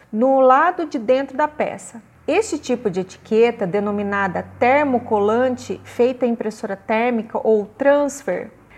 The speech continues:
poderia ser mais difundida e copiada pelos fabricantes de vestuário.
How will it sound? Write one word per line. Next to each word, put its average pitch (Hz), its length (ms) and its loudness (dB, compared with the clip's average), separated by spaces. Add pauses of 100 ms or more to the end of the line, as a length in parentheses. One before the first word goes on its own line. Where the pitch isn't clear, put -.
(220)
poderia 339 540 0
ser 320 460 0 (360)
mais 285 260 2
difundida 214 800 -2
e 311 60 -6
copiada 285 720 0
pelos 254 380 -2
fabricantes 240 580 -2
de 214 80 -8
vestuário. 247 580 -2